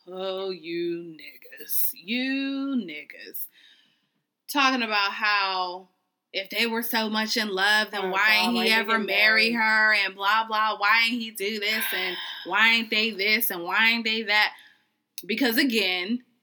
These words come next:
Speaker 1: it's none of your fucking business.
Speaker 2: Right.
Speaker 1: Second of all, marriage may not have even been a goal. Like, y'all
Speaker 2: Right.
Speaker 1: have to stop with the idea that everybody wants to be married.
Speaker 2: Right.
Speaker 1: Now, me personally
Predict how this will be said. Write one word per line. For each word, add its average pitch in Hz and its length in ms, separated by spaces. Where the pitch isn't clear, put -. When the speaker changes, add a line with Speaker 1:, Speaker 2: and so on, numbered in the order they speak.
Speaker 1:
it's - 100
none 208 240
of 214 140
your 226 120
fucking 226 460
business. 165 320
Speaker 2:
Right. 185 380
Speaker 1:
Second 349 460
of 240 120
all, 170 480
marriage 330 420
may 320 140
not 311 220
have 302 120
even 269 280
been 240 160
a 214 80
goal. 196 440
Like, 185 140
y'all 240 80
Speaker 2:
Right. 240 180
Speaker 1:
have 330 180
to 220 80
stop 233 380
with 214 120
the 202 120
idea 196 440
that 190 200
everybody 190 520
wants 185 480
to 190 180
be 175 160
married. 160 380
Speaker 2:
Right. 175 360
Speaker 1:
Now, 185 200
me 269 220
personally 330 840